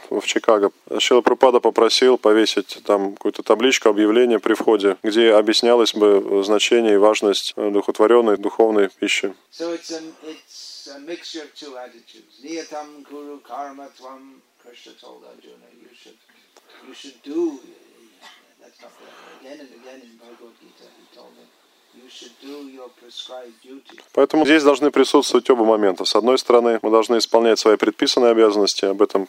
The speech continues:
Speaker 1: Кришна говорит в Бхагавадгите.
Speaker 2: But yagyartha karmanaha, one should perform one's prescribed duty for the sake of yajna.
Speaker 1: Но при этом исполнять свои предписанные обязанности ради удовольствия яги.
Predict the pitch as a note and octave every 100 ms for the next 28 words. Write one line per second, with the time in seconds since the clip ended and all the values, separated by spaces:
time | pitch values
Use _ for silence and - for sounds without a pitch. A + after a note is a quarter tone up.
0 | - G#2+ - G2+ G2+ G2+ G2+ G2+ G2+ G2+
1 | G2 G2+ - G2 _ _ B2+ C3 - -
2 | D3 D#3+ - C#3+ E3 E3+ E3 D#3+ C#3+ -
3 | C3 C3 B2+ A#2+ A#2 G#2+ _ _ - -
4 | C#4 - - - _ _ _ _ A#2 C#3+
5 | D#3 D3 C#3 C3+ - C3 - C#3+ C3+ A#2+
6 | D3 D#3+ _ C3+ _ _ _ _ D3 -
7 | - D3 C3 A#2+ A2+ B2+ C3 B2 A#2 -
8 | _ _ _ _ _ - B2+ B2+ B2+ C#3
9 | D#3 C#3 B2 A2+ A#2 - A#2+ C3 C#3 -
10 | A#2 A2+ - A#2+ - G#2+ A2+ B2 B2 A2
11 | - G#2 G2 - A#2 A#2+ A2+ G#2+ G#2+ A2+
12 | - G#2 G#2 G2+ F#2